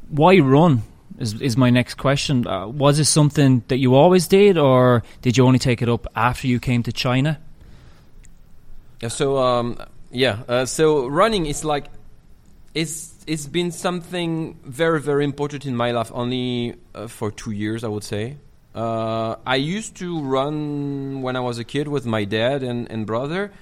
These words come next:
Speaker 2: He would take us to the, the running track on Sunday sometimes.
Speaker 1: Yeah, yeah.
Speaker 2: Uh, and we just, you know, ran a few, uh, um, a few laps, and that's it, you know, uh, never competitively or anything. After I arrived in China,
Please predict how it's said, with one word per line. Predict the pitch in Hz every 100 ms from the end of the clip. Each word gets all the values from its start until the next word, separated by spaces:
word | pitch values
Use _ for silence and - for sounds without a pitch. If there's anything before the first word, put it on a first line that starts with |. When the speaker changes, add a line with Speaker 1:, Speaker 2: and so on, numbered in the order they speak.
| -
Speaker 2:
He | 123
would | 120
take | 135 131
us | 139
to | - 117
the, | 117 113
the | 104 107
running | 117 131 123
track | 120 120
on | 110 104
Sunday | 110 107 107 117
sometimes. | 110 107 113 120 - -
Speaker 1:
Yeah, | - 131 131 -
yeah. | 135 120
Speaker 2:
Uh, | 117 120 117 110
and | 123
we | 123
just, | 127 123 - - - 113
you | 117
know, | 113
ran | 113 120
a | 117
few, | - 120 120 64
uh, | 76 - 98 95
um, | 87 78 64
a | 104
few | - 113
laps, | 113 135 -
and | 110
that's | 107 -
it, | 160 - - -
you | 113
know, | 123 160 156
uh, | 104 117
never | 113 123 131
competitively | 131 113 113 117 - 113 117 131 123
or | 110
anything. | 113 110 131 180 - - - - - - - - -
After | 185 - - 226 220 214 - 147
I | 147 147 147 -
arrived | 131 147 180 139
in |
China, | 127 151 156 135 143